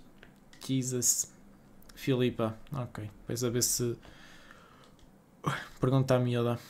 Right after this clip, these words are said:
Vou meter quem? Vou meter o Raspadori.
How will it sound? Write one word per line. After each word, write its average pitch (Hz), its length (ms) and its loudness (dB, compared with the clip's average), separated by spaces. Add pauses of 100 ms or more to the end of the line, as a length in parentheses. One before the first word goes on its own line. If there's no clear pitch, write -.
(2750)
Vou 165 160 6
meter 202 380 4
quem? 117 340 6
Vou 139 140 4
meter 160 180 6
o 165 40 6
Raspadori. 151 880 2